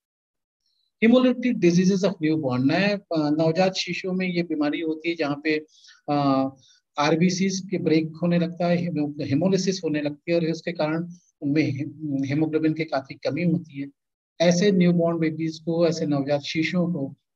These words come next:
वो तुरंत रक्तदान देने की जरूरत होती है ताकि हम उन नवजात शिशुओं की जान बचा सके। तो ये कुछ conditions है जहाँ पे हम रक्तदान की काफी जरूरत होती है और अब यदि रक्तदान करें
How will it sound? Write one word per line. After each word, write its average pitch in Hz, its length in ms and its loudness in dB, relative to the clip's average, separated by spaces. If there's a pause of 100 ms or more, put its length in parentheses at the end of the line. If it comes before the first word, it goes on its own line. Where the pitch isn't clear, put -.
वो 170 100 -8
तुरंत 180 400 2
रक्तदान 147 560 0
देने 143 200 0
की 147 100 -4
जरूरत 143 300 -8
होती 147 160 -6
है 156 100 -4
ताकि 135 300 -4
हम 139 220 -4 (340)
उन 147 340 2
नवजात 135 320 2
शिशुओं 139 380 -6
की 135 120 -8
जान 123 320 -4
बचा 120 240 -8
सके। 120 340 -16
तो - 480 -8
ये 254 160 6
कुछ 262 180 0
conditions 220 600 2
है 240 60 2
जहाँ 202 260 0
पे 202 140 -4
हम 196 200 0
रक्तदान 165 480 0
की 180 200 0 (360)
काफी 147 260 -2
जरूरत 170 400 2
होती 185 220 -4
है 220 80 2
और 175 400 2 (1080)
अब 170 80 0
यदि 175 160 6
रक्तदान 165 500 2
करें 180 340 2